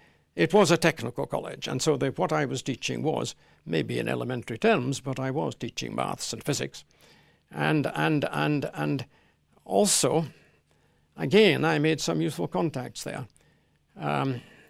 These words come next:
one of the people that I got, m-, m-, many of the, many of the people in the, on the, on the faculty were people like myself,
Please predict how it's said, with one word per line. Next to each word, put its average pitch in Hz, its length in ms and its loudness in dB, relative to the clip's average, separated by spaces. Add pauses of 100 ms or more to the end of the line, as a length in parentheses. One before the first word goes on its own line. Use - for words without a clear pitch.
(540)
one 170 160 2
of 151 160 2
the 131 220 0
people 156 380 0
that 127 180 -2
I 123 120 -2
got, 135 260 -2
m-, 170 220 -4
m-, 180 500 -4 (120)
many 180 340 4
of 160 140 4
the, 131 160 -2 (1300)
many 208 220 8
of 170 100 4
the 165 80 2
people 139 400 2
in 131 140 0
the, 127 180 -2
on 123 200 -2
the, 117 120 -4
on 123 140 -4
the 123 60 -4
faculty 127 360 -2
were 131 160 -2
people 135 300 -2
like 113 180 -2
myself, - 500 -8